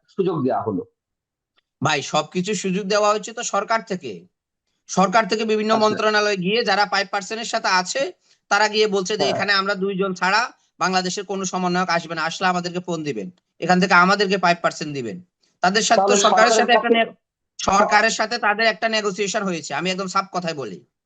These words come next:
Speaker 1: হ্যাঁ, কি
Speaker 2: সরকারের
Speaker 1: ধরনের
Speaker 2: সাথে
Speaker 1: নেগোসিয়েশন?
Speaker 2: নেগোসিয়েশনের ভিত্তিতে এই ফাইভ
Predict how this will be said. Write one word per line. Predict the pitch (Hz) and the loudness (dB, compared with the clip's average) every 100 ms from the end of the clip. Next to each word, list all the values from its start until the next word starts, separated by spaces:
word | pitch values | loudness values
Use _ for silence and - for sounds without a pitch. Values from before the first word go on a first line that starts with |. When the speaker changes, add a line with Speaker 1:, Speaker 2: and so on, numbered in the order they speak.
| _ _ _ _ _ _ - | _ _ _ _ _ _ -4
Speaker 1:
হ্যাঁ, | 143 - - | -2 -2 -4
কি | - | 2
Speaker 2:
সরকারের | 175 190 | 4 6
Speaker 1:
ধরনের | 208 185 | 6 6
Speaker 2:
সাথে | 359 359 | 6 6
Speaker 1:
নেগোসিয়েশন? | 220 214 | 4 4
Speaker 2:
নেগোসিয়েশনের | - 226 233 247 226 | 4 2 0 0 -2
ভিত্তিতে | 226 226 285 277 185 - _ - | -4 -4 -2 -2 -2 -6 _ -2
এই | 208 214 | 0 2
ফাইভ | 202 | 0